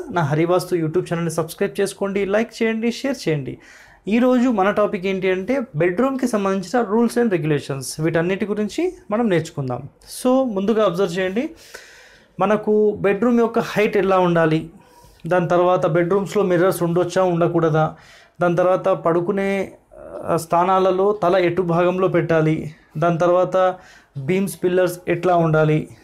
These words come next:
మంచం పెట్టుకునే సరైన స్థానం ఎట్లా ఉంటుంది,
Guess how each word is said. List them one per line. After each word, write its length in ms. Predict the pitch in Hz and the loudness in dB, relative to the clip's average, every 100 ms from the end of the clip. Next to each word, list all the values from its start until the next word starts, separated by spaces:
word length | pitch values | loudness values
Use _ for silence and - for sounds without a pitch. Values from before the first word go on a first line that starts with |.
| _ _ _ _ - - - - _ 156 | _ _ _ _ -20 -20 -20 -20 _ -2
మంచం 320 | 175 185 208 | 0 0 0
పెట్టుకునే 460 | 196 170 180 185 | -2 -2 -2 0
సరైన 320 | 165 170 175 180 | 0 0 2 0
స్థానం 420 | - 156 175 170 | 0 0 2 2
ఎట్లా 220 | 160 160 | 0 0
ఉంటుంది, 380 | 156 151 147 | 0 0 -2